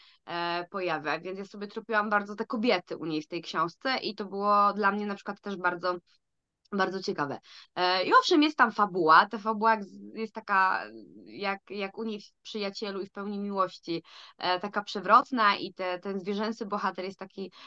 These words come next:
e, taki ciekawy, e, i ważny, nie? I to się taka, taka trylogia trochę zrobiła z tego Przyjaciela, Pełni Miłości i,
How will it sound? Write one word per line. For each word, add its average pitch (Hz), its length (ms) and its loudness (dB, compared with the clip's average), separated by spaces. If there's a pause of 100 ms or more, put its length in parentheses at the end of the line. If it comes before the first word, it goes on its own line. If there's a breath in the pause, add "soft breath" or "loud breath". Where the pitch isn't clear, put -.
(220 loud breath)
e, 180 720 -2
taki 196 360 -10
ciekawy, 185 420 -2
e, 180 680 -4 (220)
i 220 120 -6
ważny, 214 460 6
nie? 233 340 -6
I 202 140 -14
to - 100 -20
się - 140 -20
taka, 202 160 -14
taka 202 120 -10
trylogia 226 440 0
trochę 160 260 -14
zrobiła 165 380 -6
z - 100 -20
tego 151 480 -6
Przyjaciela, 170 500 -6
Pełni 165 300 -8
Miłości 156 600 -8
i, 160 180 -8